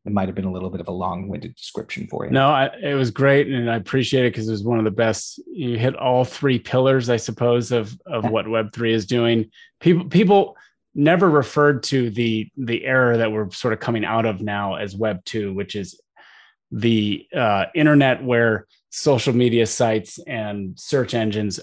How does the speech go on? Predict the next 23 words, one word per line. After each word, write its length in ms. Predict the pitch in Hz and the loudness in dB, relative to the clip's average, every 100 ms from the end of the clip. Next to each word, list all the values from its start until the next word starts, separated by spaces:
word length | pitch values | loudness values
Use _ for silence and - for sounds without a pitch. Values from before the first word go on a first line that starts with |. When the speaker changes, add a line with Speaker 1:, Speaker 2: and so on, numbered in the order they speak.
| - | -2
Speaker 2:
own 380 | 131 131 123 | 2 4 4
you 460 | 104 - 113 117 110 | 2 0 2 2 2
and 200 | 104 107 | 0 -2
own 260 | 113 110 110 | 0 2 2
your 120 | 101 | 0
data 320 | 90 101 104 | 0 0 0
and 100 | 98 | 0
are 80 | 92 | -2
monetizing 720 | 92 98 98 92 87 87 85 | 0 0 -2 -2 -4 -4 -8
you. 100 | 82 | -4
No 140 | 110 | 2
one 100 | 147 | 4
ever 160 | 151 131 | 4 4
referred 400 | 98 - 113 107 | 0 -2 -2 0
to 140 | 131 | 0
it 60 | 127 | 2
really 260 | 139 139 | 4 4
as 120 | 139 127 | 4 4
Web 220 | 131 127 | 2 2
two 320 | 147 147 151 | 0 2 0
until 320 | 123 107 160 | -4 -2 2
Web 240 | 139 139 143 | 4 2 0
three. 400 | 143 151 165 | 0 2 2